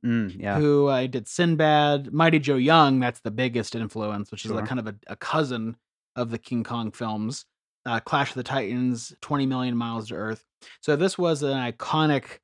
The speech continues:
Speaker 2: um, stop motion animator from the nineteen fifties that did most of the made-, you know, the special effects work we think back on of that period was gonna be the Harryhausen stamp.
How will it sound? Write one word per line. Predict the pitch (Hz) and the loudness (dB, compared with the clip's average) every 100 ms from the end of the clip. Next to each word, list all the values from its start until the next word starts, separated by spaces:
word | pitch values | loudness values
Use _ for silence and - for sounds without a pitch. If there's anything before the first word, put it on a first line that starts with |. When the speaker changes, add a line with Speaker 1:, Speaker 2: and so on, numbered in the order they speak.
| _ _ _ _ | _ _ _ _
Speaker 2:
um, | 123 120 117 110 | -6 -6 -4 -6
stop | - - 131 | -4 -2 0
motion | 131 135 123 117 | 2 0 -2 -4
animator | 123 123 120 113 107 | -2 -2 -2 -2 -6
from | - | -8
the | 113 | -8
nineteen | 110 110 110 | -8 -8 -8
fifties | 98 - 110 113 95 90 - | -8 -8 -8 -8 -8 -8 -6
that | 92 - | -6 -6
did | - 107 92 | -8 -8 -6
most | 117 117 - 113 | -6 -6 -8 -12
of | 107 | -8
the | |
made-, | 107 113 120 117 | -6 -4 -4 -4
you | 117 | -6
know, | 110 | -6
the | 110 | -8
special | - 147 131 - | -6 -4 -4 -4
effects | 117 131 120 123 | -6 -6 -8 -6
work | 120 113 | -6 -6
we | 123 127 120 120 _ _ - | -6 -4 -4 -8 _ _ -4
think | 151 123 | -2 -2
back | 127 127 - | -2 -2 -2
on | 147 147 | -4 -2
of | 127 | -2
that | 131 120 | -4 -6
period | - 143 143 143 143 | -6 -4 0 -2 -4
was | 120 | -8
gonna | 127 113 | -8 -8
be | 117 | -8
the | 107 | -8
Harryhausen | 98 117 113 107 110 104 104 95 | -8 -6 -6 -6 -6 -6 -8 -10
stamp. | - 113 98 - | -10 -8 -8 -10